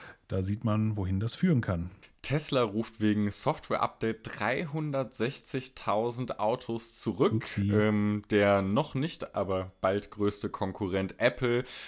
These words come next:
Speaker 2: hat jetzt zumindest mal das Fahrrad-Navi <laughs> in Deutschland etabliert. Also hey, an alle, äh, iPhone-User mit Fahrrad, viel Erfolg, schöne Grüße.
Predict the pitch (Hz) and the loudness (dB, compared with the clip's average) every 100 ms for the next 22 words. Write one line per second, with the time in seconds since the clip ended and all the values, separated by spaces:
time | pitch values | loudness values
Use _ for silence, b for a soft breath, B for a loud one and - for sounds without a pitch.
0 | B - 131 135 - 131 117 151 151 135 | B -4 0 0 0 0 0 0 -2 -2
1 | 117 104 - - 139 185 160 131 113 104 | 0 0 -4 -6 -4 4 4 6 6 8
2 | 104 101 101 - - 110 107 90 95 101 | 6 4 0 -2 2 4 4 4 4 4
3 | - 107 98 - 98 - 87 90 151 214 | 2 0 0 -2 -4 -2 -2 0 -2 0
4 | 92 90 90 92 87 107 131 - 95 95 | -4 -2 0 0 2 0 0 -4 -4 -4
5 | - 98 101 104 - 95 95 95 117 - | 0 2 4 2 0 -2 -2 -2 -2 -2
6 | 107 104 104 98 95 - - 98 123 - | -2 -2 0 0 0 -2 -2 0 0 -2
7 | - - 98 95 - 98 - - 87 90 | -8 -12 -6 -4 -4 -6 -6 -6 -6 -4
8 | 110 - | -4 -2